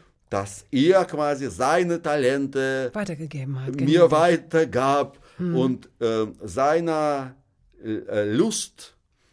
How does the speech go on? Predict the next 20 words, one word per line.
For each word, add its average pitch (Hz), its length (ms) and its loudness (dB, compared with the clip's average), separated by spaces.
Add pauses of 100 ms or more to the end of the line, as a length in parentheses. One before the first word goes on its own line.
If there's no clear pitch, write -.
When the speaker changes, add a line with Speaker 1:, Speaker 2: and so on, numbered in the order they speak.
(260)
Speaker 1:
ein 117 480 -2
großer 147 520 0
Künstler 175 500 -4
zu 120 140 -8
werden, 147 520 -4 (280)
ist, 156 400 -4 (120)
äh, 143 480 -2 (540)
tatsächlich, 147 720 -2 (560)
äh, 120 140 -4 (240)
verwirklicht 151 840 -2
worden 151 760 0
durch 139 220 -2
seinen 127 380 0
Sohn, 180 640 0
Speaker 2:
Mhm. 156 300 -8 (340)
Speaker 1:
äh, 120 300 4 (760)
der 120 600 4 (380)
sein, 107 420 0
also 92 240 -8
ich 101 320 -10